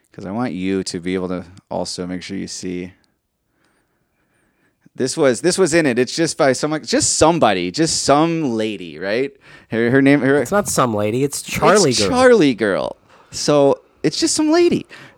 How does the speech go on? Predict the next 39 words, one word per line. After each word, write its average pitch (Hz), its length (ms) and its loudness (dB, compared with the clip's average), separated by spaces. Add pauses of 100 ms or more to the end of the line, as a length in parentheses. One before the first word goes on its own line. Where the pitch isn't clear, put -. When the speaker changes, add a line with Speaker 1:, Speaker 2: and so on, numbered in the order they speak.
Speaker 1:
And, 143 260 2
um, 123 460 2
it's - 200 0
a 160 60 4
picture 147 520 2
of 110 120 4
an 123 180 0
airplane 120 580 2
with, 110 220 0
like, 104 200 0 (240)
clearly 220 400 4
the 185 140 4
th- - 60 -10
Speaker 2:
Wait, 139 120 2
wait, 156 160 4
wait, 156 140 6
wait, 147 160 6
wait, 143 160 6
wait, 127 100 6
Speaker 1:
Okay. 127 280 4
Speaker 2:
wait. 165 60 -12 (520)
Charlie 139 440 0
Girl 131 400 2
defines 113 680 -4
herself 107 540 -6
as 104 300 -4
Speaker 1:
Oh 123 100 4
my 123 140 2
God, 110 240 4
look 117 120 2
at 135 60 0
Speaker 2:
extra 123 200 2
Speaker 1:
her. 110 80 4
Speaker 2:
sassy 131 840 -4 (120)
and 123 160 -2
a 120 80 2
little 131 320 4
smart 127 440 0
assy. 101 560 -4